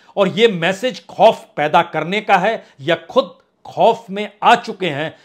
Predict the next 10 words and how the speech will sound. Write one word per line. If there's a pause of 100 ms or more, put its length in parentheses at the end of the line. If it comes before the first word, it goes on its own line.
इसलिए
हड़बड़ाहट
में (180)
लिया
गया
ये
फैसला
तो
नहीं
है?